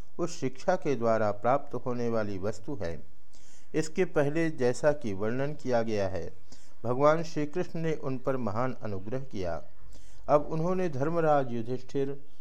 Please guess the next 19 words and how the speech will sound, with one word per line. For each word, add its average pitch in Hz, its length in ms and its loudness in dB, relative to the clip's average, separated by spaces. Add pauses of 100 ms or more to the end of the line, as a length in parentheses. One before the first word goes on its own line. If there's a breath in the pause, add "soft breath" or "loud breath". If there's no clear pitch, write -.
(160 soft breath)
तथा 147 240 0
अन्य 175 420 -2
समस्त 147 460 -2
संबंधियों 120 680 0
से 95 300 -2 (420 soft breath)
कुशल 156 300 0
मंगल 117 400 0
पूछा। 80 580 -2 (560 soft breath)
भगवान 123 440 0
श्री 117 220 0
कृष्ण 131 360 -2
के 127 220 0
चरण 127 340 0
कमलों 120 400 0
का 110 220 0
दर्शन 110 400 0
करने 123 380 0
से 110 200 0
ही 95 300 0